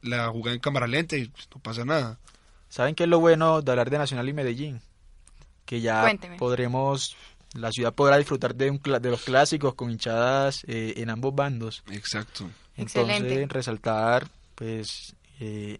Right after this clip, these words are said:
Speaker 2: esa noticia y ojalá que se dé un buen comportamiento por parte de las dos hinchadas. A propósito, en Cambio de Frente, hablamos con Santiago Silva, quien es subsecretario de la,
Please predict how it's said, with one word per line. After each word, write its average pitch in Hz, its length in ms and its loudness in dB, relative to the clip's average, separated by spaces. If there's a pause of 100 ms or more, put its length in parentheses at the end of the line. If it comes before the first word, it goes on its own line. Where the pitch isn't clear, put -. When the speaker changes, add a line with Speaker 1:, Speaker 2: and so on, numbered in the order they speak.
Speaker 2:
esa 117 340 -2
noticia 151 580 6
y 135 100 6
ojalá 117 320 2
que 151 380 0
se - 140 -2
dé - 20 0
un 120 100 -4
buen 139 140 -2
comportamiento 143 720 2
por 139 160 0
parte 117 280 -4
de 135 40 0
las 120 120 0
dos 113 180 -6
hinchadas. 127 520 2 (280)
A 127 120 -6
propósito, 131 640 2
en 117 380 -2
Cambio 117 340 -6
de 113 80 -4
Frente, 127 460 -4 (320)
hablamos 120 540 0
con 127 140 -4
Santiago 117 380 -2
Silva, 143 380 -2 (440)
quien 131 160 -2
es 123 100 -2
subsecretario 135 720 0
de 139 100 2
la, 117 340 -2